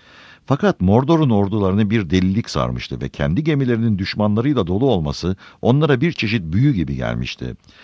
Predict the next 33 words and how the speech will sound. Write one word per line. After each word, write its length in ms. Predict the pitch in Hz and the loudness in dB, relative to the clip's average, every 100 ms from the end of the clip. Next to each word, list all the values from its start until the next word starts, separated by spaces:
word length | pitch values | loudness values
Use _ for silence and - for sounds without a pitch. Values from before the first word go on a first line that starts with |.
| - - | -20 -2
Kaderin 440 | - 85 95 165 | 0 2 2 2
gelgitlerinin 720 | 107 90 95 117 98 107 120 | 2 0 0 -4 -2 0 0
kendi 340 | 101 98 101 131 | 0 0 2 2
aleyhlerine 640 | 117 87 76 90 87 82 | 0 -2 -2 -2 0 0
döndüğünü 580 | 78 71 64 69 76 113 - - | 0 -2 -2 -2 -2 -2 -6 -6
ve 80 | 90 | -4
sonlarının 480 | - 120 127 139 151 | 0 2 2 2 2
yakın 320 | 127 104 156 | 2 2 0
olduğunu 320 | 123 85 85 | 0 0 0
anlayınca 420 | 76 73 78 82 104 | 0 0 0 0 -2
üzerlerine 540 | 107 120 120 123 127 | 0 0 0 0 -2
kara 300 | - 123 143 | 0 0 2
bir 120 | 127 | -2
korku 380 | - 113 95 95 | 0 -2 0 -4
düştü. 460 | 71 - - 58 50 _ _ - - - - - - | -6 -10 -8 -8 -8 _ _ -20 -20 -20 -20 -12 2
Doğuya 320 | 135 175 202 | 6 8 6
sürdüler 440 | 190 170 147 139 95 | 2 -2 0 2 2
atlarını 520 | 85 - 80 76 73 | 0 0 0 0 2
Dol 240 | 107 110 | 0 2
Amrot'un 500 | 110 120 98 87 82 | 2 4 2 -2 -4
silahşörleri, 1000 | 76 - - 76 64 - 67 64 64 60 - - - | -6 -6 -4 -2 -2 -2 -4 -4 -6 -6 -10 -20 -2
önlerinde 500 | 101 101 98 95 92 | 2 4 4 2 0
düşmanı 360 | 85 - 82 82 | -2 -4 -2 -2
sürerek. 460 | 78 69 62 58 _ _ - - | -4 -4 -6 -8 _ _ -20 0
Dev 220 | 107 135 | 4 6
adamları, 580 | 117 90 80 73 73 80 | 4 2 0 0 -2 0
variyakları 640 | 104 123 95 - 80 80 | 0 2 0 -2 -6 -4
ve 80 | 73 | -6
güneş 320 | 73 113 131 | -2 -2 -2
ışığından 500 | 120 113 113 104 92 | -4 -2 -2 0 0
nefret 320 | 92 90 95 | 0 -2 -4
eden 220 | 80 73 | -2 -2
orkları. 600 | 71 76 - 60 58 57 | -2 -4 -6 -10 -8 -10